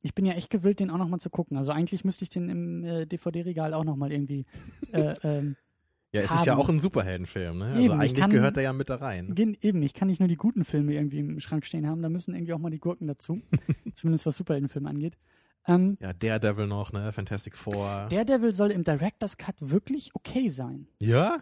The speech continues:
Speaker 1: I-, im Director's Cut. Ich weiß auch nicht, was da die Geschichte drumherum ist, ob da Studio oder sonst wer irgendwem, äh, reingeredet hat.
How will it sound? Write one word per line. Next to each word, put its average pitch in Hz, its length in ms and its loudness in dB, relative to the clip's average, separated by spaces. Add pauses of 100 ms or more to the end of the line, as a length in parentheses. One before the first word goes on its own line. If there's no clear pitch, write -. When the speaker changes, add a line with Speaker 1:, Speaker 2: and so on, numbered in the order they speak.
Speaker 1:
I-, 170 200 2
im 202 220 8
Director's 240 540 4
Cut. 135 240 -4
Ich 139 100 -4
weiß 165 140 4
auch 180 100 2
nicht, 196 140 2
was 185 140 2
da 180 100 2
die 170 80 0
Geschichte 202 400 -2
drumherum 185 420 4
ist, 247 160 2
ob 175 160 -8
da 170 400 0
Studio 180 540 0
oder 165 140 0
sonst 180 300 -2
wer 180 200 0
irgendwem, 175 640 0
äh, 160 460 -2
reingeredet 214 680 -2
hat. 233 240 -4